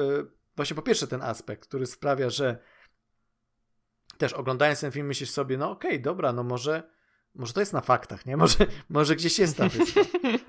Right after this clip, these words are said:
Speaker 1: E, a drugi aspekt jest taki, że budowa postaci jest też, e, e, że, że poza tym, że oni mają pewne jakieś takie cechy, e, dość stereotypowe, to jednak, e, poprzez dialog, poprzez całą tą dyskusję w kuchni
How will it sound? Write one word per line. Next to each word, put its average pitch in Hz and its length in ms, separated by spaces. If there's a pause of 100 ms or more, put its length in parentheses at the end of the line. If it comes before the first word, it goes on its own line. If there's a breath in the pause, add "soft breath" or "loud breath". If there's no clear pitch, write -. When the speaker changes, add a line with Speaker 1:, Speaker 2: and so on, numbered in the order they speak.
(600 soft breath)
Speaker 1:
E, 135 180
a 139 120
drugi 165 300
aspekt 165 340
jest 165 160
taki, 175 240
że 175 120
budowa 160 440
postaci 196 520
jest 117 200
też, - 280 (460 soft breath)
e, 123 400 (600)
e, 135 340
że, 139 220
że 196 120
poza 214 360
tym, 175 220
że 147 120
oni 147 140
mają 147 220
pewne 160 320
jakieś 139 280
takie 135 240
cechy, 135 640 (500 soft breath)
e, 123 140
dość 127 360
stereotypowe, 139 760 (260 soft breath)
to 147 120
jednak, 175 540
e, - 20 (1120)
poprzez 160 400
dialog, 143 580
poprzez 147 360
całą 147 320
tą 139 180
dyskusję 139 640
w - 140
kuchni 147 680